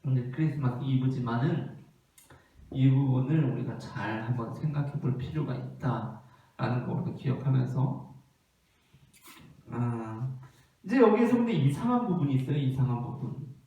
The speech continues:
왜 그러냐면, 그러면서 우리가 이 본문을 잘 이해해야 하는데, 이해해야 하는데, 참 이상하지 않아요? 자,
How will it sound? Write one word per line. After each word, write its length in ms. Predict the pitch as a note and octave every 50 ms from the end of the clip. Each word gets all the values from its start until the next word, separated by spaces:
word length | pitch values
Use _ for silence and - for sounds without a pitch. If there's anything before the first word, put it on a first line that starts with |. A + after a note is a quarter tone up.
| _ _ _ _ _ _ -
왜 180 | C3 C#3+ D3+
그러냐면, 880 | - F#3 E3+ D#3 C#3+ C3+ B2 A#2+ B2 C#3+ F3+ E3 C3 - - - - - -
그러면서 320 | - D#3 D#3+ E3 E3 D#3 D#3
우리가 180 | C#3+ C#3 C3 C3
이 160 | C3 C3 B2+
본문을 260 | - C3 C3 B2+ B2 A#2+
잘 300 | - - A2+ A2 A2 A2
이해해야 240 | A2 A2 A2+ A2
하는데, 500 | G#2 G#2+ A2 - A2+ C3 - - - - - _ _ _ _ _ -
이해해야 560 | C3+ B2+ B2+ C3 B2+ B2+ C3+ C3+ B2+ A#2+ A#2+
하는데, 560 | B2 A#2+ A#2+ - - - D#3 F3 - - - - - - _ -
참 200 | - - G#3+ E3
이상하지 440 | D3+ C3+ - G#3 G#3 G3+ G3 G3 E3
않아요? 520 | C#3+ B2 A#2 A2+ A#2+ D#3 G3+ - - - - - _ - - - - - -
자, 460 | - C3 - - - - - -